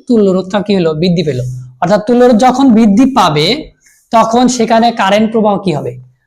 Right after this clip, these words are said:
যখন তুল্য প্রবাহ, যখন তুল্য রোধ বৃদ্ধি পাবে, তখন কারেন্ট প্রবাহ হ্রাস পাবে।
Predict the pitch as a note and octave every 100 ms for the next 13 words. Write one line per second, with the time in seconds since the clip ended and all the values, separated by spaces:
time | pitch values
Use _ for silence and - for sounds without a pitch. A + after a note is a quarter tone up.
0 | - F3 G3+ B3 B3 B3 A#3+ A#3 A#3+ A#3
1 | A3 A#3 A3 A#3+ B3 A#3+ G3+ G#3 A#3 A#3+
2 | A3+ G#3+ G#3+ A#3 F#3+ G#3+ G#3 A3 A3+ A3+
3 | G3+ G#3+ G3+ F#3+ F#3+ G3+ G3 F3+ E3 -
4 | C#3